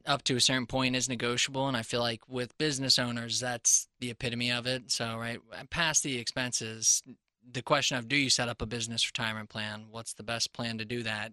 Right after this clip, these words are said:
If you have employees, are you gonna offer health insurance? Do you wanna offer, uh, you know, a healthcare reimbursement plan or arrangement, rather, where you're not gonna be the one who sets up the health insurance, but you can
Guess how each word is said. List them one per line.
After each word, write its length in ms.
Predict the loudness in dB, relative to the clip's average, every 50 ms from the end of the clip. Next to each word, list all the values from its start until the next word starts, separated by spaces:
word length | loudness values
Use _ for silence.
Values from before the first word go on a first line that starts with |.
| _
If 160 | _ _ -12 -10
you 60 | -6
have 240 | -4 -4 -4 -4 -6
employees, 640 | -10 -10 -8 -6 -6 -4 -4 -4 -4 -4 -6 -8 -8 _ _ _ _ _ -4
are 60 | -4
you 80 | -4 -2
gonna 100 | -2 -4
offer 300 | -2 -4 -4 -4 -2 0
health 220 | 2 2 2 2 0
insurance? 540 | -6 -4 -2 -2 -2 -4 -6 -8 -6 -6 -6
Do 80 | -6 -6
you 80 | -10 -10
wanna 160 | -10 -8 -6
offer, 580 | -6 -6 -6 -6 -6 -6 -4 -4 -4 -4 -6 -8 _ _ _ _ _ _ _ _ -10
uh, 120 | -8 -8 -8
you 60 | -8
know, 220 | -8 -8 -8 -6 -6
a 60 | -6
healthcare 600 | -4 -2 0 0 0 0 -2 -2 0 0 2 2
reimbursement 600 | 0 0 0 0 0 0 0 0 0 -2 -4 -4
plan 580 | -2 -2 -2 0 -2 -2 -4 -6 -6 -8 -12 -12 -10
or 260 | -10 -8 -8 -6 -8
arrangement, 400 | -6 -4 -4 -4 -4 -4 -8 -8
rather, 440 | -8 -6 -6 -6 -6 -8 -8 -8 -10 _ _
where 120 | -18 -14 -12
you're 120 | -8 -4
not 180 | -2 -2 -2 -2
gonna 140 | -6 -6
be 140 | -4 -4 -4
the 100 | -4 -4
one 120 | -6 -6 -6
who 80 | -2
sets 280 | -2 0 0 0 2 2
up 160 | 0 0 0
the 80 | 0 0
health 200 | 0 0 0 -2
insurance, 420 | 0 0 0 0 0 -2 -2 -2
but 120 | -4 -6
you 140 | -6 -6 -6
can 260 | -6 -6 -6 -6 -8